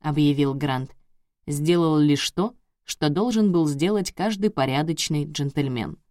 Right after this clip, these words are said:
Слово, которое он выделил, было явно брошено Джону Кэбботу в качестве вызова. «Мы встречаемся с Джорджем у ворот», только и ответил Кэббот,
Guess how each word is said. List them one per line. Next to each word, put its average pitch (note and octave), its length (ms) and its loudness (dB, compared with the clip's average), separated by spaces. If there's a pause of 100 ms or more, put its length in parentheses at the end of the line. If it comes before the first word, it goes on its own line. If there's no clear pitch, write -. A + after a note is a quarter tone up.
(960)
Слово, G3 400 0
которое E3+ 460 0
он E3 200 0
выделил, D#3 600 0 (360)
было G3+ 300 2
явно G3 400 2
брошено F3+ 460 2
Джону D#3+ 380 0
Кэбботу F#3+ 360 -2
в D3 80 -6
качестве F3+ 540 -4
вызова. B2+ 480 -4 (920)
«Мы E3 200 2
встречаемся E3 720 0
с D3 80 -2
Джорджем E3+ 560 0
у E3 80 0
ворот», D#3+ 440 0 (460)
только D3 320 2
и C#3 140 0
ответил C#3+ 500 0
Кэббот, G3+ 380 -2